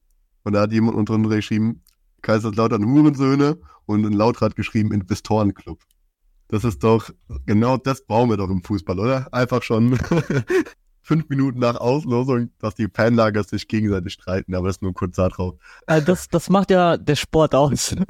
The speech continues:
Speaker 1: Ja.
Speaker 2: Dass die
Speaker 1: Ja,
Speaker 2: Fans
Speaker 1: aber
Speaker 2: sich gegenseitig die Köpfe einschlagen.
Speaker 1: Ich denke, Jahresvorsätze sind für mich immer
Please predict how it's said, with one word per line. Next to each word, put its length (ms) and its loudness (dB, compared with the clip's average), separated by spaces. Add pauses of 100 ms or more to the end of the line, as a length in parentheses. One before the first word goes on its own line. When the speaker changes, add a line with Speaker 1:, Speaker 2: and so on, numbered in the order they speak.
(200)
Speaker 1:
Ja. 400 0 (680)
Speaker 2:
Dass 160 0
die 100 2
Speaker 1:
Ja, 100 4
Speaker 2:
Fans 240 4
Speaker 1:
aber 80 -2
Speaker 2:
sich 280 0
gegenseitig 540 4
die 100 -2
Köpfe 300 0
einschlagen. 680 0 (440)
Speaker 1:
Ich 120 -8
denke, 280 2
Jahresvorsätze 840 0
sind 220 -4
für 80 0
mich 200 0
immer 420 0